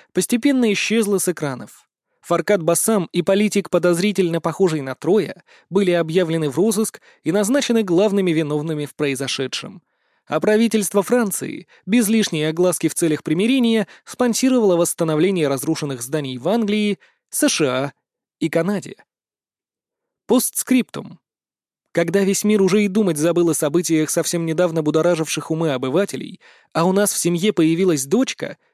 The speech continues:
маленькая копия Айрис, которую мы назвали Полиной, выбрав это имя из-за созвучия с именами бабушек,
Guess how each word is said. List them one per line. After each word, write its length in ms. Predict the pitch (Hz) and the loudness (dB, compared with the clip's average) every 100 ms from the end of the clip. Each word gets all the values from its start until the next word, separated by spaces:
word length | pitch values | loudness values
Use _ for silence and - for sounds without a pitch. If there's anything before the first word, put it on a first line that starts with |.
| - | -2
маленькая 560 | 202 214 214 214 202 | 2 4 4 4 2
копия 400 | - 214 202 185 - | 4 4 4 2 2
Айрис, 400 | 208 233 147 - | 4 4 2 2
которую 440 | 170 196 185 185 | 2 4 6 6
мы 100 | 196 | 4
назвали 400 | 196 160 160 180 | 2 0 2 2
Полиной, 560 | 160 170 214 240 135 - _ - | 2 2 2 2 -2 -10 _ -2
выбрав 400 | 202 226 190 - | 0 2 0 -2
это 160 | 175 170 | -2 0
имя 300 | 202 220 151 | 2 0 -2
из-за 420 | - 180 160 165 | 0 -2 0 -4
созвучия 560 | 160 180 175 196 180 160 | -2 -2 0 0 0 0
с 100 | 180 | 0
именами 340 | 175 185 180 | -2 -2 -2
бабушек, 600 | 170 180 131 127 - - | -2 -2 -2 -8 -14 -18